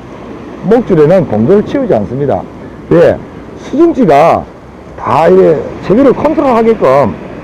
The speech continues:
어, 맡겨두는 거거든요. 만약에 봉돌이라도 하나 있으면 봉돌도 봉돌 나름대로의 또 하나의 무게를 가지고 자기 나름대로 움직이려 하는, 어, 성질을 가지고 있기 때문에 수중지가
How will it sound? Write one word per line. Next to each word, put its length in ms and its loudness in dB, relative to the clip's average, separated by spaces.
어, 500 0
맡겨두는 580 4
거거든요. 520 4
만약에 840 4
봉돌이라도 500 2
하나 220 2
있으면 420 2
봉돌도 560 4
봉돌 360 2
나름대로의 720 4
또 60 2
하나의 340 6
무게를 360 4
가지고 480 2
자기 260 2
나름대로 560 2
움직이려 520 4
하는, 320 0
어, 120 -2
성질을 360 2
가지고 260 2
있기 180 -4
때문에 400 2
수중지가 840 2